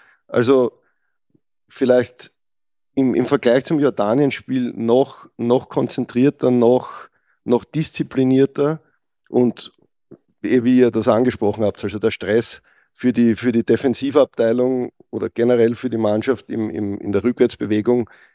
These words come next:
wird sicher enorm, aber ich, ich bin auch zuversichtlich. Also wir haben die, wir haben die Klasse und die Qualität und auch die Kompaktheit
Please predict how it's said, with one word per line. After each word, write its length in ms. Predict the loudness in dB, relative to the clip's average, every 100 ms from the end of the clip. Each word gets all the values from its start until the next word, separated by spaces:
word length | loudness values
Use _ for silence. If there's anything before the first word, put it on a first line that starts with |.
| _
wird 160 | -4 -4
sicher 320 | -2 0 2
enorm, 540 | 2 2 2 0 -2 _ _ _ _
aber 200 | 0 0
ich, 200 | 0 -4
ich 120 | -4
bin 160 | 0 2
auch 160 | 0
zuversichtlich. 720 | -2 -2 -2 -4 -6 -8 -4
Also 300 | -4 -2 -4 -6 -18 _ _ -4
wir 140 | 0
haben 180 | 2 2
die, 240 | 2 2
wir 140 | 2 0
haben 120 | 0
die 100 | -2
Klasse 420 | -4 -6 -4 -4
und 100 | -4
die 60 | -4
Qualität 560 | -2 -2 -2 -2 -2
und 100 | -2
auch 120 | -2 -4
die 100 | -10
Kompaktheit 960 | -10 -4 -4 -4 -2 2 2 0 -8